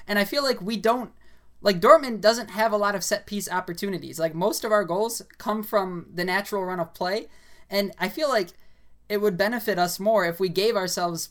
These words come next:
better opportunities from set pieces, like, like, drawing those fouls around the box and inside the box. Like, don't be afraid to run at defenders. Like, force them to, to, to make a play. Like,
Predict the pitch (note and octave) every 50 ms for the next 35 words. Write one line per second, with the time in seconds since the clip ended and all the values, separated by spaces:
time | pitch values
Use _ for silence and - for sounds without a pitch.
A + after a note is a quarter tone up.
0 | _ - E3 C3 - F#3 F#3+ G3+ G3 F#3+ F3+ E3+ E3 - - F3 F3+ F3 G3+ F3+
1 | - G3+ G3+ G3 F#3 F#3 F3 - - F3+ F3 E3+ - A3 A3 - F#3 D3 - D3
2 | C#3+ D#3 E3 E3 E3 - - - - - - - - - - _ - F#3+ F#3+ F#3+
3 | F3 - - - - - E3 D3 C3+ E3+ G3+ G#3 A#3 A#3 A#3 A3 G#3 G#3 F#3+ -
4 | - G#3+ A3+ A3 G3+ F3+ D#3+ - - - _ - - - F#3 F#3 G3 F#3+ G3+ G3
5 | F#3 E3+ E3+ E3 F3 E3+ - F#3 F3 F3+ F3 E3+ F3+ D#3+ D#3 D#3 D3 D3+ C#3 C3
6 | - - - F3 E3+ E3 - - - - - - F#3 A3 C4 B3+ D4+ C4+ B3 B3+
7 | - A#3+ B3 B3+ B3+ A3+ F#3 E3+ - - F#3+ D#3+ F3 G3 A3 A#3+ A#3 - G#3 -
8 | G#3+ A#3 B3 G3 D#3 C#3+ D#3+ D#3+ E3 - - - G#3 A3+ A#3+ A#3 - - G3 G3
9 | G3 G3 G3+ G3+ G3+ _ _ - _ _ _ _ _ _ - - G3+ F#3+ F3 D3+
10 | - - - - G3+ F3+ E3 - G3 G3 G3+ G#3 G#3 G#3 F3 - A3 A3+ A3 -
11 | C3+ D3+ E3+ F3 F3 -